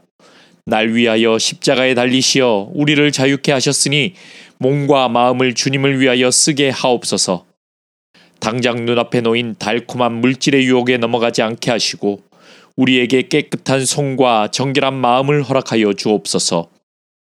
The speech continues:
그리고 우리를 얽매이는 것으로부터의 자유를 누리게 하옵소서. 코비드 나인틴으로 인해 겪는 여러 어려움들을 주님 기억하시고 고통받는 자들과 그 가정을 헤아려 주옵소서.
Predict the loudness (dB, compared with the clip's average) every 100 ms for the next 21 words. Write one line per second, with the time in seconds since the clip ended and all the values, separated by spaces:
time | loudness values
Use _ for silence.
0 | -2 0 4 4 2 2 2 0 -4 -2
1 | -2 0 0 0 0 -2 -2 0 0 2
2 | -2 -2 0 2 0 0 0 0 0 0
3 | 0 -2 -2 -4 -6 -4 -6 -8 _ _
4 | _ _ -8 -2 0 0 0 0 -2 -2
5 | -4 0 2 2 0 -2 -4 -2 -4 -4
6 | -2 0 2 2 4 4 2 0 0 2
7 | 2 2 -2 -6 -4 -4 -4 -8 0 0
8 | 0 -4 -2 -4 -4 -4 _ _ _ _
9 | _ _ _ -4 -2 -4 -2 -2 0 0
10 | 2 2 0 0 -4 -2 0 0 0 0
11 | 0 0 2 2 0 0 -2 -2 -4 -2
12 | -2 -4